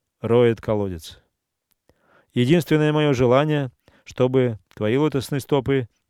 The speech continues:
никогда не покидали мое сердце. В итоге любые другие дары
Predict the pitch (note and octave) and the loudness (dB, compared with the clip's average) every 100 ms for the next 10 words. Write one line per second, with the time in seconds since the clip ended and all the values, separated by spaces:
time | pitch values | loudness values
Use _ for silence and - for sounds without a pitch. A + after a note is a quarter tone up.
0 | _ B2+ E3+ F3 C#3+ A#2+ C#3+ D3+ C3+ - | _ -6 -4 -2 -2 0 0 0 -6 -6
1 | G#2+ A2 A#2 B2 A#2+ G#2 G2 G2 G2 F2+ | -6 -4 -2 -2 -2 -6 -6 -4 -6 -6
2 | G2+ F2 - E2+ - _ _ _ _ _ | -10 -10 -14 -18 -20 _ _ _ _ _
3 | _ _ _ _ _ _ _ _ _ _ | _ _ _ _ _ _ _ _ _ _
4 | _ _ _ _ _ _ _ _ _ _ | _ _ _ _ _ _ _ _ _ _
5 | C3+ C#3+ F#3 F3+ D#3+ D#3 C3 _ _ - | -2 2 4 4 2 0 -4 _ _ -4
6 | A2 A#2 D3 E3 D3+ C#3+ C3+ E3 D3+ B2+ | -2 2 4 4 4 0 0 0 0 0
7 | G#2+ G2 E2+ | 0 -2 -6